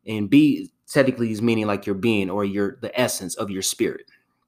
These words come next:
To hold something means to grab a hold onto this. So when it,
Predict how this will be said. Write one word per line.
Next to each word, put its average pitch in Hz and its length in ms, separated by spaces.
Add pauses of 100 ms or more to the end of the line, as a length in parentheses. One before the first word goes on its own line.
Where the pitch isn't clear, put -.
(720)
To 139 120
hold 156 280
something 123 360
means 110 240
to 113 100
grab 113 340
a 104 80
hold 107 240
onto 95 260
this. 80 200
So 107 160
when 117 160
it, 113 200